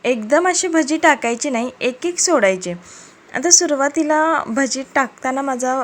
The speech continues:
अ, व्हिडिओ शूट करायचा राहिला आहे, so प्लीज समजून घ्या. आणि आता अशा प्रकारे आपण छानपैकी कारल्याची भजी मीडियम गॅसवर कुरकुरीत असे तळून घेणार आहोत. सुरुवातीला गॅस थोडासा स्लो ठेवायचा आहे, त्यानंतर मीडियम फ्लेमवर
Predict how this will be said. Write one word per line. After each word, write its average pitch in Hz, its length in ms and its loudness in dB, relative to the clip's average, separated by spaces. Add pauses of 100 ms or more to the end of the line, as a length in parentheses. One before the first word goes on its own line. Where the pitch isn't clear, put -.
(120)
अ, 214 80 -2
व्हिडिओ 214 600 -2
शूट 302 200 -6
करायचा 247 560 -2
राहिला 202 280 -2
आहे, 196 80 -2
so 214 140 -4
प्लीज 247 320 -8
समजून 214 500 -4
घ्या. 208 200 -4 (680)
आणि 247 240 2
आता 254 220 2
अशा 247 300 0
प्रकारे 269 420 0
आपण 254 360 -2 (120)
छानपैकी 277 580 -4
कारल्याची 226 580 0
भजी 247 300 -2
मीडियम 220 500 -4
गॅसवर 226 480 -2
कुरकुरीत 277 880 -4
असे 294 180 -2 (120)
तळून 233 320 -2
घेणार 208 300 -4
आहोत. 170 240 -8 (1200)
सुरुवातीला 302 600 0
गॅस 269 360 2
थोडासा 247 400 0
स्लो 226 300 -2
ठेवायचा 220 520 -2
आहे, 202 160 -4 (480)
त्यानंतर 285 580 0
मीडियम 226 420 -2
फ्लेमवर 226 460 -2